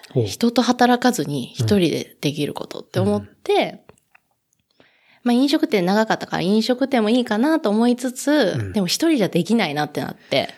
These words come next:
Speaker 1: そうね。
Speaker 2: うん。
Speaker 1: なかなか難しいね。
Speaker 2: よっぽど本当コーヒースタンドで、
Speaker 1: うん。
Speaker 2: コーヒーを入れるだけとかやっていいんだけど、
Speaker 1: うん。
Speaker 2: それ以外で絶対人と働かないと無理だなと思って、なんか、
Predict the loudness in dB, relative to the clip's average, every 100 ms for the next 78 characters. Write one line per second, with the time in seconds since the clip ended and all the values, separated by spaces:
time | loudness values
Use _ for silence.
0 | -14 -6 -4 -2 0 0 0 -4 0 0
1 | 2 2 0 0 2 2 2 2 2 0
2 | 0 0 2 2 0 0 0 0 -4 -4
3 | -4 -4 0 2 2 2 2 2 2 2
4 | 0 0 -2 -2 -8 -6 -4 -4 -6 -8
5 | -8 -14 -6 0 2 2 0 0 -4 0
6 | 0 0 0 0 0 2 2 2 2 2
7 | 2 0 -4 -6 -6 -6 _ 0 0 0
8 | -8 -20 -20 -20 -20 -20 -20 -20 -20 _
9 | _ _ _ _ -4 0 2 2 2 0